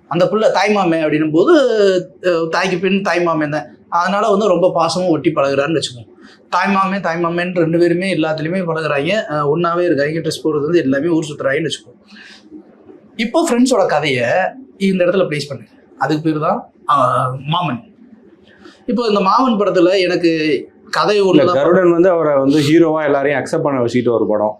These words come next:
Speaker 2: இன்னைக்கு அவர் ஹீரோவா பண்றாருனால நம்ம போய் பார்க்கறதுக்கு தயாரா இருக்கும். அந்த மாதிரி அந்த விஷயத்த வந்து ஒரு ஜஸ்டிஃபை பண்ற மாதிரி இருக்கா? அந்த நம்பிக்கையை காப்பாத்திருக்காரா?
Speaker 1: சார், கருடன் படத்துல ஆக்ஷன் சீக்வன்ஸே இருக்கும். ஆனா கருடன் படத்துல ஆக்ஷன் சீக்வன்ஸ் இருந்தாலுமே கூட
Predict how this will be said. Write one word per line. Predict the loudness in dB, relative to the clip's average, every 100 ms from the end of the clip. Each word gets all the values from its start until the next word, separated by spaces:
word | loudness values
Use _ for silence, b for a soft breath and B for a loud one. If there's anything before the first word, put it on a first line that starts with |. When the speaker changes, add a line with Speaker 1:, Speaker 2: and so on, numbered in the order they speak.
| B
Speaker 2:
இன்னைக்கு | B -4 0
அவர் | 2 2
ஹீரோவா | 2 2 2 0
பண்றாருனால | 0 0 0 0
நம்ம | 2 2
போய் | 2 0
பார்க்கறதுக்கு | 0 0 0 2 2
தயாரா | 2 -2 0 0
இருக்கும். | 0 -4 -10 B B B
அந்த | -2 2 2 2
மாதிரி | 0 0 2 2 4 4
அந்த | 4 2
விஷயத்த | 0 2 2 2
வந்து | 2 4 4
ஒரு | 2
ஜஸ்டிஃபை | 0 0 0 0
பண்ற | 0 0 0
மாதிரி | 0 0
இருக்கா? | 0 -2
அந்த | -4 -2
நம்பிக்கையை | 2 4 2 0
காப்பாத்திருக்காரா? | 0 -2 -2 -2 -2 -4
Speaker 1:
சார், | -4 -4 -4
கருடன் | -2 -2 0 -2
படத்துல | -2 0
ஆக்ஷன் | 0 0 -2 -4
சீக்வன்ஸே | -2 -2 0
இருக்கும். | 0 0 -4 -10 _ _
ஆனா | -4 -2
கருடன் | -2 -2 0
படத்துல | 0 0 0 0
ஆக்ஷன் | 0 0
சீக்வன்ஸ் | 0 -2 -2 -2
இருந்தாலுமே | 0 0 -2 -4
கூட | -2